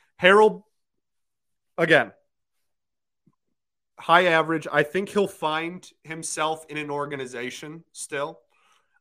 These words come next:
Um, I don't know whether that's gonna be on a forty-man or in a major league roster, but I think Harold will find a, a job somewhere in this winter. Willie Castro, across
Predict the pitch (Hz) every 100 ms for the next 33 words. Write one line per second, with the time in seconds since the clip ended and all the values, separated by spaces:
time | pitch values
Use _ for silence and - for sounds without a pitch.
0 | - 123 117 117 104 131 139 139 135 131
1 | 131 127 123 - 120 123 110 - 127 135
2 | 139 139 139 135 117 113 117 123 113 104
3 | 156 190 - 113 101 _ _ _ 123 135
4 | 131 - _ _ 131 131 160 160 147 160
5 | 156 151 147 - 139 143 143 139 - _
6 | _ 135 117 139 139 131 135 - 143 135
7 | 127 123 127 _ _ _ _ 131 131 127
8 | 127 135 127 - 127 120 _ _ _ -
9 | 139 226 208 - 139 120 - 104 78 _
10 | _ _ _ _ _ _ _ _ _ _
11 | _ _ _ _ _ _ _ _ 131 -
12 | 151 147 143 -